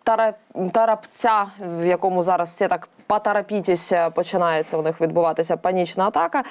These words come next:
і евакуація. Пролетіла по арсеналу головного ракетно-артилерійського управління Міноборони, яке побудували в дві тисячі п'ятнадцятому році. І на цьому арсеналі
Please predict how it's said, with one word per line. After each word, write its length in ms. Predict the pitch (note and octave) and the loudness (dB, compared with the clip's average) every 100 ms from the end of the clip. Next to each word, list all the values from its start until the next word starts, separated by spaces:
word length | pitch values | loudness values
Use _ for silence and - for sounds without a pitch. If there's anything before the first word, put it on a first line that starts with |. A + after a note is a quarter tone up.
| - - | -10 -6
і 240 | - A#3+ C4+ C4 | 0 2 4 2
евакуація. 1120 | F#3 G3 F3+ F3+ F#3 F#3+ G3+ G3+ - G#3 F#3+ D#3+ | 2 2 0 -2 0 2 2 0 -4 0 0 0
Пролетіла 500 | F3 F#3 G3 B3+ G#3 | 0 0 2 2 2
по 120 | G3+ | 0
арсеналу 360 | G3+ G#3 F#3 | -2 0 0
головного 400 | E3+ F#3 F#3 F#3 | 2 2 2 0
ракетно-артилерійського 880 | F#3+ F3+ G3 F#3 F3+ G3 F#3 F3+ - | 0 0 -2 -2 0 2 2 2 0
управління 560 | F#3 F#3 G3 G#3+ C#4+ B3+ | 0 2 0 2 2 2
Міноборони, 760 | F#3+ F#3 D#3+ F#3 G#3 C4 B3+ | 2 2 2 2 2 2 2
яке 220 | F#3 D#3+ F#3+ | 2 2 -2
побудували 480 | D#3+ E3+ F3 F3 | 0 0 2 2
в 20 | D#3+ | 0
дві 100 | D#3+ | -2
тисячі 220 | F3 G3 | -2 -2
п'ятнадцятому 580 | F3+ G3 F#3+ G3+ A3 A#3+ | -2 0 0 -2 0 2
році. 260 | D4 D4+ | 0 0
І 80 | B3+ | 0
на 120 | F#3 | 0
цьому 240 | F#3 G#3+ F#3+ | 0 0 0
арсеналі 500 | F3+ E3 G3+ B3 | 0 0 0 2